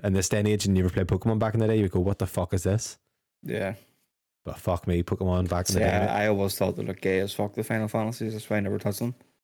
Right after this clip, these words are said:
Speaker 1: Says the man who literally fucking wanks over Vegeta. Kame, Kame.
Speaker 2: Goku.
Speaker 1: Can't piss in a toilet. Kame. Goku,
Speaker 2: <laughs>
Speaker 1: fucking Gohan and Trunks. <laughs>
Speaker 2: Yeah.
Speaker 1: There's you. Have you got a tattoo on your thing as well?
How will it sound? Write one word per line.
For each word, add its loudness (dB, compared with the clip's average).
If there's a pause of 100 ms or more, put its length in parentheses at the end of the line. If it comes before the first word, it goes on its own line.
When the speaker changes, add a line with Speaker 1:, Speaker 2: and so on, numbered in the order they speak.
(100)
Speaker 1:
Says 2
the 4
man 4
who 4
literally 2
fucking -2
wanks 0
over 2
Vegeta. 0 (1200)
Kame, 4 (280)
Kame. 2
Speaker 2:
Goku. 2 (280)
Speaker 1:
Can't 2
piss 4
in 4
a 2
toilet. 2
Kame. 2 (520)
Goku, 4
Speaker 2:
<laughs> -
Speaker 1:
fucking 2
Gohan 4
and 2
Trunks. 2
<laughs> -20 (480)
Speaker 2:
Yeah. 4
Speaker 1:
There's 4
you. 4 (280)
Have 0
you 6
got 6
a 2
tattoo 4
on 4
your 6
thing 6
as 6
well? 4